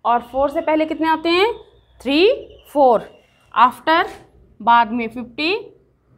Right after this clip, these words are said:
फ़िफ़्टी फ़ाइव, फ़िफ़्टी सिक्स, फ़ोर्टी वन, फ़ोर्टी टू, थर्टी टू,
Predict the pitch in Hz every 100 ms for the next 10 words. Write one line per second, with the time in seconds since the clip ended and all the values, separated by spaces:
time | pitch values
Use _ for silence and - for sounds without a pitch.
0 | _ _ _ _ _ _ _ - - -
1 | - 277 - 311 440 523 - 254 240 339
2 | - 262 254 330 453 494 - 277 262 -
3 | - _ _ _ _ - - 269 262 262
4 | 339 240 233 254 339 381 277 240 240 349
5 | 494 480 - - 262 233 170 - - 226
6 | 220 294 330 - 294 294 370